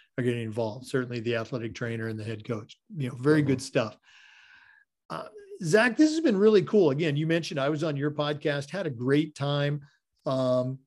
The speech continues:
Speaker 1: and having you back now, uh, you know, it, it, it's really been good to find out a little bit more about how you run your program and the exciting news. I guess we get to break it,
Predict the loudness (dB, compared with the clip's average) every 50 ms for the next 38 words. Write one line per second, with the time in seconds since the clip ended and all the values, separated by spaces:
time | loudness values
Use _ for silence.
0 | _ _ -10 -8 -8 -6 -6 -8 -8 -4 0 0 0 2 2 0 0 0 2 2
1 | 0 0 -2 -4 -4 -4 -2 -2 -2 -2 -2 -2 -2 -2 -2 -4 -4 -6 -8 -8
2 | -6 -6 -4 -4 -4 -6 -6 -8 -8 -8 -8 -6 -6 -8 -8 -2 2 2 4 4
3 | 4 4 2 0 2 2 0 0 0 -6 -6 -6 -4 -2 -2 0 0 -2 -2 -2
4 | -4 -6 -6 -4 -4 -2 -2 -2 0 0 0 0 -4 -6 -4 -2 0 0 0 0
5 | 0 0 0 -2 -2 -2 0 0 0 0 -2 -2 -2 -2 -2 -2 0 0 -2 -4
6 | -4 -4 -4 -2 0 0 2 2 0 2 0 0 0 0 -2 -4 -2 -2 -4 -2
7 | -2 -2 0 0 0 0 0 -6 -2 2 4 4 4 4 4 0 0 0